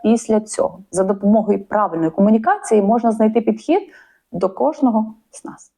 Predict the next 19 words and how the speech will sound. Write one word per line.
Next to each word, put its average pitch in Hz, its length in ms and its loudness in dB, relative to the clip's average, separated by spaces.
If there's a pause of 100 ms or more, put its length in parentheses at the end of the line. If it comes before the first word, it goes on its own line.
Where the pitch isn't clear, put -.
(960)
«Я 254 420 0
не 285 200 2
вмію 240 600 2
малювати». 185 800 0 (200)
Напевно, 208 400 0
це - 200 -4
найчастіше 226 760 0
твердження, 220 440 2
яке 190 480 0
я 226 140 0
чую 180 200 0
на 180 80 0
своїх 180 260 -2
консультаціях, 190 760 -2 (100)
коли 190 440 2 (360)
пропоную 226 800 2
клієнтам 208 500 -2
спробувати 175 640 -2
арт-методи. - 600 -6